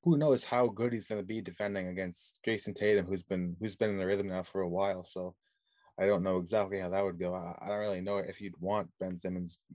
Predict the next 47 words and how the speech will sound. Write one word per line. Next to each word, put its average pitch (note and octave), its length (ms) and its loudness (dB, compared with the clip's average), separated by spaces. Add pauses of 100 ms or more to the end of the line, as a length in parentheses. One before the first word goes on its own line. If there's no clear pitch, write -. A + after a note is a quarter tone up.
(120)
guarding F2 500 2
this, - 180 -8 (140)
our, G2 140 4
our F#2+ 160 2
best F#2+ 280 0
player, E2+ 280 -2
so - 340 -6 (480)
could B2 160 2
potentially G#2 360 2
light G2 220 6
him F#2+ 120 2
up F2 180 -2
there. F#2+ 320 2 (460)
And F2+ 160 -2
then F2+ 160 2
on F#2 140 0
offense, G2 600 0 (320)
any C#3+ 200 -2
time B2 340 -2
that, F2 200 0
that G2 160 -6
anybody A#2+ 440 0
besides G2+ 720 -4
Kevin G#2+ 240 -6
Durant G2 320 0
and F2 80 -8
Kyrie F#2+ 360 -2
Irving G2 280 -2
have F#2+ 140 -8
the F#2+ 80 -6
ball, F2+ 440 -2 (460)
I G#2+ 60 2
think A#2 180 -4
the G#2+ 60 -4
Celtics G#2 460 -4
are, F#2+ 760 -4 (120)
are, F#2+ 120 -2
are F3 60 -4
fine G2+ 360 -2
with G2 220 0
anybody G2+ 460 2
else G2+ 180 0
handling G2+ 340 -2
the F#2+ 60 -10
ball F#2 180 0
besides G2 420 -6
them. G2 280 -4